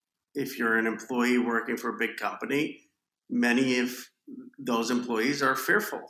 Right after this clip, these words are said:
of what it means to go to the workplace if there are other people who are unvaccinated. And the job of the Department of Labor is to protect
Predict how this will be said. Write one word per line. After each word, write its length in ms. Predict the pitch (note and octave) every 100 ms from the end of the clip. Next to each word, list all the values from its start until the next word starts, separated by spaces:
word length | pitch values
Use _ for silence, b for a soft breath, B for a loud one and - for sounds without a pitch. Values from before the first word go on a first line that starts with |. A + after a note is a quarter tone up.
| - C3
of 220 | A#2+ -
what 160 | B2+ B2
it 60 | A#2+
means 280 | A#2+ B2
to 80 | A#2+
go 180 | A2 A#2
to 60 | A#2
the 140 | A2
workplace 640 | A2 A2+ - A#2 A#2+ B2
if 60 | A#2+
there 120 | - A#2
are 40 |
other 160 | G#2+ A2+
people 320 | A2+ G2+ A#2
who 60 |
are 120 | A#2 A2+
unvaccinated. 680 | A#2+ C#3 D#3 A2 G2 F#2+ - -
And 120 | G#2+
the 80 | G#2
job 320 | A2 G#2+ B2 A#2+
of 160 | G#2+ - b b _ _
the 80 | C3
Department 480 | A#2+ B2 A2+ G#2+ A#2
of 140 | G#2
Labor 340 | G2+ G#2 B2+ C#3
is 120 | -
to 100 | A2
protect 480 | - - - D3+